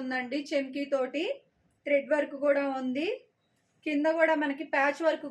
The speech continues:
కూడా మంచి వర్క్ తోటి అయితే ఉందండి. చాలా చాలా బాగుంది. నచ్చినట్టయితే ఇలా స్క్రీన్ షాట్ తీసేసుకొని WhatsApp మెసేజ్ చేసేయండి మ్యామ్. ఇది మనకి ఓణి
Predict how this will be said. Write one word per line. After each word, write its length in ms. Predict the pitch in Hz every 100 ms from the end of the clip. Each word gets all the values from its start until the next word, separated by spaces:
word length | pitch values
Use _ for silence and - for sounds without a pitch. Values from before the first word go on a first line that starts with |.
| 277
కూడా 160 | 294 302
మంచి 200 | 269 262 311 262
వర్క్ 220 | 262 269 311
తోటి 200 | 285 285
అయితే 180 | 285 294 277
ఉందండి. 440 | 247 240 226 220 226 262
చాలా 320 | 240 262 285 294
చాలా 180 | 285 285 262
బాగుంది. 440 | 226 233 226 214 - _ _ _ _ _ _ 262
నచ్చినట్టయితే 560 | 277 302 320 311 311 349
ఇలా 100 | 320
స్క్రీన్ 260 | 294 311 302
షాట్ 220 | 330 262
తీసేసుకొని 500 | 294 277 285 - 302 339
WhatsApp 360 | 285 277 311 285
మెసేజ్ 280 | 254 269 262 254
చేసేయండి 440 | 247 226 226 214 226
మ్యామ్. 180 | 311 415 _ _ - _ - _ - _ _ - - - _ _ _ - - _ _ _ _ _ _ _ _ - _ _ _ _ _ _ _ _ _ _ 302
ఇది 120 | 330 339
మనకి 260 | 320 339 370 311
ఓణి 200 | 320